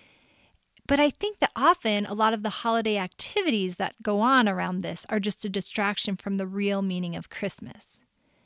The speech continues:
Most presents that we give are possessions, but this isn't the present that we are celebrating. We're celebrating the present of Jesus Christ,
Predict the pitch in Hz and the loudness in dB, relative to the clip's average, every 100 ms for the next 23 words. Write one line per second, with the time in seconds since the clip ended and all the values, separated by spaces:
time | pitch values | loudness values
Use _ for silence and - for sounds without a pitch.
0 | _ _ _ 226 247 - - - - 320 | _ _ _ 0 0 0 -6 -8 2 2
1 | 196 214 - 165 214 196 254 226 - 202 | 2 -2 -2 -2 -2 2 2 2 0 -4
2 | - 185 262 285 - 170 180 - - - | -2 2 4 4 0 -4 -8 -10 -10 -8
3 | - 262 269 - 233 208 214 190 - 202 | -4 2 2 4 2 2 0 -4 -6 -2
4 | 196 190 180 - - _ _ 208 208 202 | -2 -2 -6 -10 -18 _ _ -6 -2 -4
5 | 180 - 269 302 - - - - _ _ | -2 -4 2 2 0 -12 -18 -20 _ _
6 | 214 - 294 339 226 202 190 - - 277 | -10 -2 2 2 4 2 0 -4 -2 0
7 | 233 180 - - - _ _ - 196 226 | 0 -2 -8 -14 -20 _ _ -4 0 2
8 | 202 196 - - - - - - - - | 2 0 -4 -8 0 0 0 -8 -12 -14